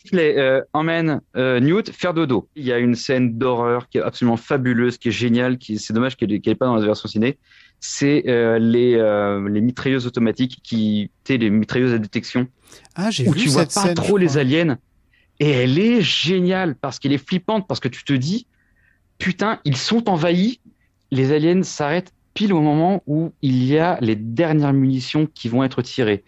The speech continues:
Speaker 1: Où on s-, où, où on te laisse croire que les aliens ont compris que là, c'est la limite, il va falloir passer par un autre chemin.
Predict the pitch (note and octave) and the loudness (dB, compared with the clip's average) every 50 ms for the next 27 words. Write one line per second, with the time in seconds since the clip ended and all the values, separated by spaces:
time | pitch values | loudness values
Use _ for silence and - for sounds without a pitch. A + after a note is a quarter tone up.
0 | - - - - _ _ _ - C#3+ C3+ C3+ C3+ D3 C#3+ B2+ - - - D#3 D#3 | -20 -20 -20 -20 _ _ _ -2 0 2 2 2 2 0 0 -2 -2 0 0 0
1 | C#3+ G2 C#3+ C#3 - - D3 D3 D3 B2+ - C3+ C3 D#3 F#3 G3 F#3+ - - - | 0 0 -2 -4 -4 -2 0 0 0 0 2 2 2 2 2 0 -2 -6 -14 -16
2 | - - B2+ B2+ C#3 D#3 E3+ - - - B2+ B2+ C#3+ D3 - - A#2+ A#2+ A#2+ C3 | -6 -2 0 0 0 0 -2 -6 -6 -2 0 0 0 0 -2 0 0 2 2 2
3 | A#2 A#2+ B2 C3 C#3+ D#3+ E3 - B2 A#2 G#2+ - - D3+ C#3 - - - D#3+ D#3+ | 2 2 2 2 2 0 -2 0 -2 -2 -2 -2 -2 -2 -2 -2 -4 -4 -4 -4
4 | E3 - - C3+ C#3 D3 - - - - - A2+ A2 C3 D#3 E3 - - D#3+ D3 | -4 -4 -2 0 2 2 0 -2 -4 -4 -2 0 2 2 0 0 -2 0 0 2
5 | C#3 C3+ B2+ C3+ D3+ F3 - - B2+ A#2 A#2+ - - C#3 - - C#3+ C3 - - | 2 2 2 2 2 0 0 0 0 0 0 0 -4 -6 -6 -4 -6 -4 -4 -4
6 | B2+ - - A2+ G#2 G#2 A#2 C#3 C#3 - - - B2+ A2+ A2 G#2 | -6 -4 -4 -2 0 2 2 2 0 0 -2 -2 -2 -2 -2 -2